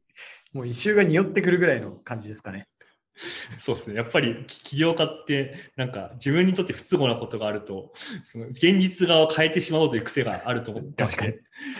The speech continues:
Speaker 1: 自分がフィットできないから。
Speaker 2: うん、山本さんその癖結構強いんで、あれ見たらもう。<laughs> そうっすね。なんでそこの、まあ、僕が良いと思っているところに
Speaker 1: うん。
Speaker 2: お連れしますよ。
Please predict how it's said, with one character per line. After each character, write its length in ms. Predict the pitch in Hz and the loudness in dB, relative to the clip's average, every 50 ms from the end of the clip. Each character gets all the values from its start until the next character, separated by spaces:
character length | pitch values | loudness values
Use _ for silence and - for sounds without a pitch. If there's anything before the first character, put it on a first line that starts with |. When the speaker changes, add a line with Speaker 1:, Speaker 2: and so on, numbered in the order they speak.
| - - - - - _ | -12 -14 -14 -16 -18 _
Speaker 1:
自 180 | - - 127 139 | -8 -2 2 4
分 140 | 151 165 160 | 6 6 6
が 80 | 160 | 6
フ 60 | - 165 | 6 4
ィ 80 | 160 | 2
ッ 20 | 165 | 2
ト 100 | 147 117 | 0 0
で 80 | 120 | 0
き 80 | - 131 | 2 2
な 80 | 123 | 2
い 60 | 117 - | 2 0
か 80 | 98 | -2
ら。 180 | 95 95 - - _ _ _ _ - - - - - - - - _ _ _ _ _ - | -6 -8 -10 -12 _ _ _ _ -20 -20 -20 -20 -20 -20 -20 -20 _ _ _ _ _ -14
Speaker 2:
う 40 | 110 | -10
ん、 180 | 107 107 107 107 | -10 -8 -6 -2
山 220 | 117 139 160 165 | -2 0 0 0
本 100 | 151 - | -2 -2
さ 60 | - 104 | -4 -6
ん 60 | 92 - | -6 -4
そ 80 | - | -6
の 100 | 117 110 | -6 -6
癖 180 | 113 - - 113 | -6 -8 -10 -8
結 160 | - 113 - | -8 -8 -10
構 80 | 101 98 | -10 -14
強 240 | - - - 117 113 | -14 -10 -6 -6 -6
い 60 | 110 | -6
ん 80 | 104 98 | -6 -8
で、 200 | 95 87 78 - - _ | -10 -10 -10 -12 -20 _
あ 80 | 117 117 | -10 -6
れ 100 | 127 135 | -4 -4
見 120 | 139 131 | -4 -2
た 100 | 127 107 | -2 -4
ら 100 | 104 95 | -4 -2
も 360 | 98 101 95 90 85 95 - | -4 -4 -6 -6 -8 -12 -12
う。 40 | - 180 202 - - - - - 165 - - - - - - _ _ _ _ _ _ _ _ _ _ _ _ _ _ _ _ _ _ _ _ - | -14 -14 -14 -14 -16 -18 -12 -12 -12 -6 -6 -8 -8 -8 -16 _ _ _ _ _ _ _ _ _ _ _ _ _ _ _ _ _ _ _ _ -18
<laughs> 680 | - - - - - - - - - _ _ _ _ _ | -16 -14 -14 -14 -14 -16 -18 -20 -20 _ _ _ _ _
そ 200 | - - - 101 | -20 -16 -16 -14
う 20 | |
っ 20 | - | -14
す 160 | - - 90 | -14 -14 -12
ね。 240 | 82 82 82 82 - _ _ _ _ _ _ _ _ _ _ _ _ _ _ _ - | -12 -12 -12 -14 -18 _ _ _ _ _ _ _ _ _ _ _ _ _ _ _ -4
な 100 | 147 131 | -4 -2
ん 40 | |
で 80 | 110 101 | -2 -2
そ 100 | - 113 | -4 -2
こ 120 | - 127 123 | 0 2 2
の、 320 | 123 120 120 - - - - | 2 0 0 -2 -8 -10 -8
ま 100 | 123 110 | -6 -4
あ、 20 | |
僕 240 | 104 107 - - 113 | -4 -4 -4 -2 0
が 160 | 117 117 117 | 2 2 2
良 100 | 127 127 | 2 0
い 80 | 117 - | 0 0
と 80 | 104 | -4
思 200 | 101 98 110 110 | -6 -4 -4 -6
っ 20 | 107 | -6
て 120 | - - 101 | -4 -8 -10
い 20 | |
る 60 | 90 | -10
と 60 | - - | -10 -10
こ 100 | - 107 | -8 -8
ろ 260 | 101 98 98 - - - | -6 -6 -8 -8 -8 -8
に 280 | 113 101 95 92 - _ _ _ - 147 | -8 -8 -8 -10 -12 _ _ _ -6 -6
Speaker 1:
う 40 | |
ん。 220 | 127 101 - - - - | -6 -6 -6 -10 -12 -12
Speaker 2:
お 100 | 107 104 | -12 -10
連 180 | - 120 113 | -6 -4 -2
れ 60 | 113 | -2
し 120 | 107 - 117 | -2 -2 -4
ま 60 | 101 | -6
す 140 | 87 - 90 | -6 -6 -10
よ。 120 | 85 85 | -10 -12